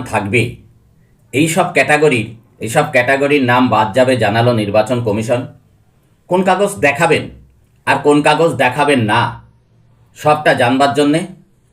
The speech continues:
অবশ্যই ভিডিওটি প্রথম থেকে শেষ পর্যন্ত দেখুন। একটি লাইক করুন, একটি শেয়ার করুন। তাহলে চূড়ান্ত লিস্টে কাদের নাম থাকবে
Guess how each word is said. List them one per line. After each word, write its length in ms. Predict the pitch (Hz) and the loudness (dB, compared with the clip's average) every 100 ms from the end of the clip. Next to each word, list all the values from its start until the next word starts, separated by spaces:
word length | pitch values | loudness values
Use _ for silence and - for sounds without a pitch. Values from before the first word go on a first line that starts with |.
| - | -6
অবশ্যই 520 | 117 151 156 185 120 - - _ 82 | 0 0 0 0 0 -4 -14 _ -6
ভিডিওটি 360 | 120 127 147 151 127 | -2 2 2 0 -4
প্রথম 240 | 120 139 139 | -2 -2 -2
থেকে 140 | 135 127 | -2 -2
শেষ 120 | 123 117 127 | -2 -2 -2
পর্যন্ত 360 | 127 131 131 135 117 | -2 0 0 0 0
দেখুন। 220 | 113 156 160 - _ _ _ _ | 0 -4 -6 -20 _ _ _ _
একটি 160 | 143 131 | -4 0
লাইক 200 | 151 180 202 | 0 0 0
করুন, 180 | 208 208 | 0 0
একটি 140 | 156 127 | -6 -8
শেয়ার 220 | 127 120 120 | -2 0 0
করুন। 180 | 92 76 - - - - _ _ _ _ - | -4 -10 -16 -20 -20 -20 _ _ _ _ -2
তাহলে 200 | 190 139 143 180 - _ _ _ | 0 2 0 -4 -14 _ _ _
চূড়ান্ত 380 | 147 165 185 196 214 175 | 0 2 2 0 0 0
লিস্টে 260 | 180 214 202 | -2 -2 -2
কাদের 240 | - 175 180 | 0 2 2
নাম 100 | 175 151 117 | 2 0 -4
থাকবে 300 | 104 85 | -6 -6